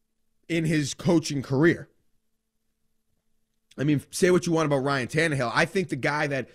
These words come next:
I, the one question I would have had for, for Mike Vrabel, if I could talk to him, if, if I could have lunch with him,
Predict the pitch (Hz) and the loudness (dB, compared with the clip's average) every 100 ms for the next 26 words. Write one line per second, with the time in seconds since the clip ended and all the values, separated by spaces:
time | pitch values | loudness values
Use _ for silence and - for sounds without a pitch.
0 | _ - - 190 - - 143 170 240 302 | _ -12 0 0 0 -12 -6 0 0 0
1 | 226 220 196 185 160 156 160 139 147 139 | -4 -6 -4 -4 -2 -2 -4 -4 -2 -2
2 | 120 _ - 147 117 - 151 131 123 101 | -6 _ -10 -8 -8 -6 -4 -2 -2 -2
3 | 117 110 90 - _ _ _ _ _ _ | -2 -2 -4 -10 _ _ _ _ _ _
4 | _ _ 170 180 196 170 175 170 156 156 | _ _ -4 -4 -6 -6 -6 -6 -6 -8
5 | 147 185 156 185 190 196 214 143 127 151 | -2 -2 -2 -2 0 0 -2 -4 -2 -2
6 | 151 135 - 85 82 | -4 -8 -8 -12 -14